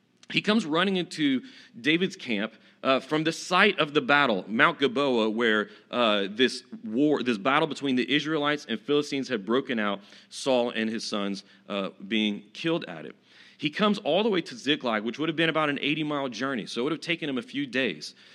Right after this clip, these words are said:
So David's battle, returning all their stuff, and the one happening on Gilboa probably happened around the same time.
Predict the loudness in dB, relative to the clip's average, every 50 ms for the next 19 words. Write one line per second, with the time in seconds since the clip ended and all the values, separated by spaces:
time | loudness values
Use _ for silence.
0 | -20 -20 -20 -16 -4 2 4 4 4 4 4 4 6 6 6 4 0 -2 -2 -2
1 | 0 0 2 2 2 2 0 0 -2 -2 -4 -2 0 0 0 0 2 2 0 0
2 | 0 -2 -2 -2 0 0 0 0 -2 -8 -18 -20 -20 -14 _ 2 4 4 4 4
3 | 2 0 0 0 0 -2 -2 -2 -4 -4 -2 -4 -4 -4 -4 -4 -2 0 0 2
4 | 2 2 0 -2 -4 -8 -4 -2 0 0 0 2 0 0 0 0 -4 -4 -2 -2
5 | -2 -4 -4 -4 -4 -4 -4 -4 -6 -4 -2 -2 -2 -2 -2